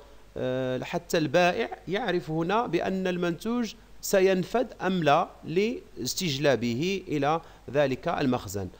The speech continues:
C'est aussi très important، فهذا مهم، de pouvoir se reconstituer، بمعنى ال-، ال-، ال-، إعادة ال-، الأشياء، آه، avant que le،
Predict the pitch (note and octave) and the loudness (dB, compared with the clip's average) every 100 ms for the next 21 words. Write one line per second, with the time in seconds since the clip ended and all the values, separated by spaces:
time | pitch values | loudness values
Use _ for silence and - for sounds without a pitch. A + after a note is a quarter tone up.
0 | - - A3+ - F#3 - A3 - F3+ D#3 | -16 -4 -2 0 0 0 -4 0 2 2
1 | C3+ A#2+ - C3 F3 B2+ A2 A2+ G#2 A2 | 0 -4 -4 -4 -4 -4 -4 -2 -2 -2
2 | F3 D#3+ A2+ - A2 G#2 A2+ D3 - - | -2 -4 -6 -6 -6 0 2 2 -2 -20
3 | - C#3 C3 - C3 - G#2+ - F#2+ F2+ | -8 -4 -2 -2 -6 -6 -12 -12 -10 -6
4 | A2+ C3+ G2 F#2+ F#2+ B2+ C3 - - - | -4 -4 -6 -8 -6 -6 -6 -14 -20 -10
5 | G#2 G#2 G2+ G2 G2 G2 F#2+ D3 C3 G#2 | -6 -2 -2 -4 -6 -6 -4 0 0 0
6 | F#2 G#2+ - - - G2 G2 - - - | -2 -4 -6 -12 -12 -10 -10 -8 -6 -4
7 | G2+ C#3+ - - - - A#2 A2 A2 - | -2 -2 -4 -18 -20 -14 -4 -2 -2 0
8 | C#3 C#3 D#3 - B2 A#2 | 0 0 -2 -2 -2 -2